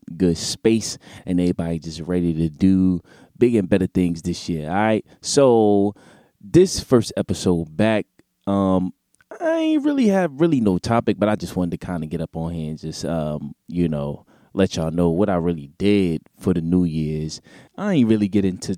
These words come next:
too much, but, um, what I usually like to do for the New Year's, I usually like to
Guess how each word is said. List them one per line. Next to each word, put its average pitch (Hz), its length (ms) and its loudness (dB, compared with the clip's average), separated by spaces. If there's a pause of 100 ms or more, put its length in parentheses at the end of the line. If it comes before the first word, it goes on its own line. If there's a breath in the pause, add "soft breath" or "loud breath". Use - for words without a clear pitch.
(100)
too 196 380 4
much, 95 520 -4
but, 104 300 2
um, 101 220 2
what 113 120 4
I 139 60 4
usually 120 300 2
like 104 180 0
to 95 80 -10
do 104 140 -2
for - 120 -2
the 98 80 0
New 104 140 6
Year's, 101 320 -8
I 107 60 -2
usually 117 300 2
like 98 180 0
to 92 100 -4